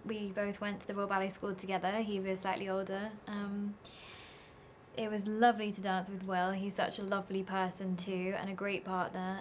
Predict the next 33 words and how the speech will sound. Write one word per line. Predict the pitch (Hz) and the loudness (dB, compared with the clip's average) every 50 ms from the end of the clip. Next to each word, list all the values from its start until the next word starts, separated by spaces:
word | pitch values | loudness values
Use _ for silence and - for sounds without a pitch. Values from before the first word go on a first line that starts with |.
| - - 196 | -6 -8 -8
and | 196 196 190 185 185 185 | -8 -6 -4 -4 -4 -4
he's | - 202 202 196 190 185 | -4 -4 -2 -2 -2 -2
also | - 196 202 190 180 196 196 190 190 185 | -2 -2 -2 0 0 0 2 2 2 2
very | 185 190 185 185 185 | 2 2 2 2 0
present | 185 - - 208 202 185 196 196 - | 0 0 0 0 0 0 0 -2 -2
in | - 196 | -2 -2
the | 196 | 0
moment, | 190 196 196 190 180 180 180 180 - - - - - - - | 0 0 0 0 0 0 -2 -2 -4 -6 -6 -8 -8 -10 -8
which | - 190 - - - | -4 -4 -4 -4 -4
was | 202 185 180 | -6 -6 -6
great | - 185 190 190 185 175 - - - - - - | -4 0 2 2 2 2 0 -2 -8 -10 -6 -6
because | 190 185 190 185 180 | -6 -4 -4 -4 -4
it | 180 - - | -4 -6 -4
felt | - 196 185 175 | -2 -2 -2 0
like | - 131 131 | -2 -2 -2
we | 190 190 | -2 -4
could | 185 - 190 180 | -2 -4 -4 -2
be | 185 185 185 | 0 0 2
very | 170 170 180 180 185 | 2 2 0 0 0
spontaneous | 185 - 185 190 190 185 196 196 185 185 185 180 175 - | -2 -2 -2 -4 -4 -2 -4 -4 -4 -2 -2 -4 -4 -4
and | 190 180 | -4 -4
very | 185 180 180 180 | -2 -2 -2 0
natural. | 185 185 - - - - - 180 175 175 175 175 180 180 - - - | 0 0 -2 -2 -4 -6 -6 -4 -4 -2 -2 -2 -2 -4 -6 -8 -8
Um, | 185 180 180 180 180 175 175 175 180 180 - - - - - - - - - - - - - - - - - | -8 -6 -6 -6 -4 -4 -4 -4 -6 -8 -10 -16 -18 -18 -16 -16 -16 -16 -16 -16 -18 -18 -20 -20 -16 -10 -8
and, | - 190 185 185 185 185 185 185 180 175 185 | -6 -4 -2 -2 -2 -2 -2 -2 -2 -2 -2
um, | 180 180 175 175 180 180 180 180 180 180 180 - - - - - - - | -2 -2 -2 -2 -2 -2 -2 -2 -4 -4 -6 -8 -12 -18 -18 -18 -12 -6
we | - 202 | -2 -2
had, | 196 185 190 185 185 185 - - - | 0 2 2 2 2 2 0 0 0
uh, | 196 196 190 185 - - | 0 2 4 2 2 2
I, | - 196 190 | 0 0 0
I | - 185 190 | 2 0 0
really | 190 185 196 196 190 190 | 2 2 2 4 4 4
remember | 185 190 190 190 185 185 185 185 180 180 | 2 2 2 2 2 2 2 2 2 2